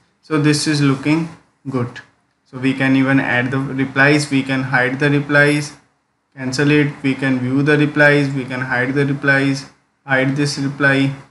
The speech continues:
and here we can reply this. So here I'm replying, uh, "This is test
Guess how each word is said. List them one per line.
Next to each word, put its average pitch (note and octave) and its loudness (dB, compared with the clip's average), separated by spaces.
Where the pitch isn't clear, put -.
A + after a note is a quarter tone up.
and C3+ -2
here C3+ 0
we C#3 2
can C#3 2
reply C3 0
this. D3 -2
So C3+ -2
here C3 0
I'm C3 0
replying, C3 -2
uh, C3+ 2
"This D#3 0
is C3+ -2
test C#3+ 2